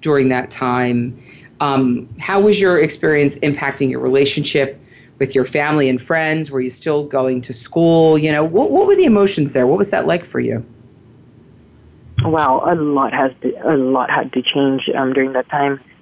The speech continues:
Speaker 2: Um, when I first started getting sick, I actually was living in Haiti and
Speaker 1: Mm-hmm.
Speaker 2: moved to the U S, um, I'd say almost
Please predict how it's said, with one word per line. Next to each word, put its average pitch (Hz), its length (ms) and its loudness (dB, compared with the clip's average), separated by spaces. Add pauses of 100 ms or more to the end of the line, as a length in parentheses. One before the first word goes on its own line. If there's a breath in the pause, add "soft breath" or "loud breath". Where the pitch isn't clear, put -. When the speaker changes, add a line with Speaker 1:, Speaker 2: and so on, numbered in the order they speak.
(320)
Speaker 2:
Um, 143 600 0 (220)
when 156 200 0
I 147 80 2
first 160 260 -4
started 139 220 -2
getting 127 260 -2
sick, 110 140 -4
I - 60 -4
actually 131 320 -2
was 135 180 -2
living 135 240 0
in 135 100 -4
Haiti 135 400 -4 (600 soft breath)
and 147 200 2
Speaker 1:
Mm-hmm. 147 100 0
Speaker 2:
moved 156 400 2
to 147 100 -2
the 139 100 0
U 127 320 -2
S, 127 240 0 (560)
um, 151 560 -6 (840)
I'd 139 200 -2 (140)
say 143 360 2
almost 214 360 2